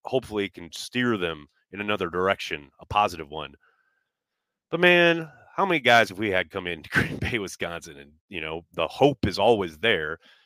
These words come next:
and then it so rarely materializes. So, and I get it. The, the other part of it, of course, is all the names that were bandied about and people glom on to certain names and histories and schemes and think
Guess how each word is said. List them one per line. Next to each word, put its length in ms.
and 80
then 80
it 80
so 200
rarely 440
materializes. 720
So, 440
and 120
I 60
get 180
it. 140
The, 160
the 140
other 160
part 240
of 60
it, 100
of 160
course, 320
is 180
all 140
the 80
names 340
that 100
were 80
bandied 360
about 400
and 100
people 320
glom 360
on 220
to 60
certain 320
names 340
and 140
histories 600
and 140
schemes 580
and 140
think 160